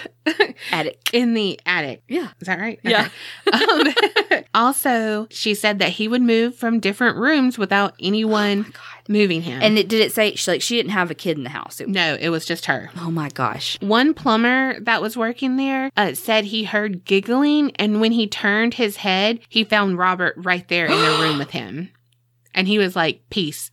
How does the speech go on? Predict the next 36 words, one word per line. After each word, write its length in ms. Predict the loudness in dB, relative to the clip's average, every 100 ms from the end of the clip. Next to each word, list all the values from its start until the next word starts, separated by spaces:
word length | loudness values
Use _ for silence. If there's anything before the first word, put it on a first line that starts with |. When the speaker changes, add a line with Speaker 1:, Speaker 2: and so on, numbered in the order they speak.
| -6
Speaker 1:
You 100 | 2
Speaker 2:
I'm 80 | 4
Speaker 1:
don't 100 | 4
have 100 | 2
Speaker 2:
out. 40 |
Speaker 1:
to 60 | 0
pay 240 | 0 2
me. 360 | 2 2 0 -6 -6
I'm 80 | -2
Speaker 2:
I'm 40 |
Speaker 1:
gone." 420 | 2 2 0 -2
Speaker 2:
out. 60 | -2
Yeah. 260 | -2 -2 -6 -2
Speaker 1:
Um, 360 | 0 0 -2 -4
Speaker 2:
You 100 | -2
get 180 | -2
your 80 | -2
deposit 440 | -6 -2 -2 -2 -2
back. 420 | 0 2 0 -4 -2
I'm 60 | 2
out. 40 | 4 2 2
Speaker 1:
yes. 260 | 0 0 -10 -16 -16 -14
There 420 | 0 2 4 4 2
were 680 | 2 4 6 6 4 2 -2
several 440 | -4 0 2 2
times 400 | 4 2 4 0
that 200 | 0 0
people 340 | -2 -4 -2 -4
said 420 | 0 0 0 2
Robert's 420 | 2 2 -2 -4
expressions 880 | -10 -8 -2 -2 0 0 0 -2 -4
would 300 | 2 2 2
change 720 | -2 2 2 4 2 0 -2
to 240 | 0 0
disdain 640 | 2 -2 -4 0 2 2 0
if 180 | -4 -6